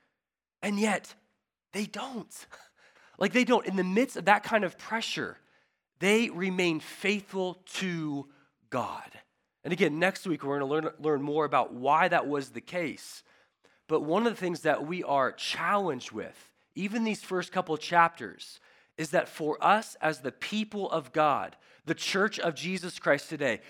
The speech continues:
we need men and women who know how and when to draw lines in the sand. That we need to be people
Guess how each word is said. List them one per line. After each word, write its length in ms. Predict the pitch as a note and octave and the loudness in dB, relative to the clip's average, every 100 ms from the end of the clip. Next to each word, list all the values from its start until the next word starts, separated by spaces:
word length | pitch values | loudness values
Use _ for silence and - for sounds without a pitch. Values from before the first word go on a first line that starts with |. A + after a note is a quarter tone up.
| - _ | -20 _
we 360 | C3+ F#3 A3+ A3 | -6 0 2 2
need 400 | A3 G#3 D#3+ B2 | 2 2 0 -6
men 500 | C#3 D3+ G3+ A#3 A3+ E3+ | 4 6 6 4 2 0
and 240 | E3+ D3 | -2 0
women 380 | D#3+ D3+ F2+ F#2+ _ _ _ _ _ _ _ _ - | 0 0 -4 -12 _ _ _ _ _ _ _ _ -6
who 140 | F3 | -2
know 220 | D#3+ A#2 | 2 0
how 720 | - - F3 E3+ F#3+ G#3 A3+ - - _ | 0 4 6 8 6 4 0 -4 -20 _
and 320 | D#3 D#3+ C3 C#3 | 2 2 -2 2
when 440 | F#3 F#3 A#2 F#2+ - _ | 2 2 0 -8 -18 _
to 120 | F#3+ | -8
draw 260 | - D#3+ C3+ | 4 6 6
lines 400 | B2+ C3 B2 A#2+ | 8 6 6 0
in 80 | G#2 | -8
the 80 | |
sand. 380 | F#2 G2+ - - _ _ _ _ _ _ _ _ _ | -8 -10 -10 -16 _ _ _ _ _ _ _ _ _
That 180 | E3 C#3 | 4 4
we 140 | F#3+ | 2
need 180 | A#3 A#3+ | 4 2
to 60 | F3+ | 0
be 160 | F3+ | -4
people 640 | E3+ G#3+ A3+ - G#2+ A2 | -4 -2 -2 -2 -4 -6